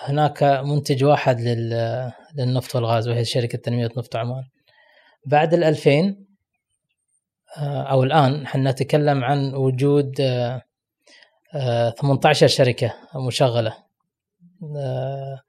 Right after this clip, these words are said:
عالمية ومحلية، آه،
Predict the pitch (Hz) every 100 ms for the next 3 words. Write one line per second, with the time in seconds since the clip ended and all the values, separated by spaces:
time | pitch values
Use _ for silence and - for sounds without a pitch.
0 | _ - 131 135 139 165 180 143 131 131
1 | 117 110 117 _ _ _ _ _ _ _
2 | _ 151 139 131 135 135 139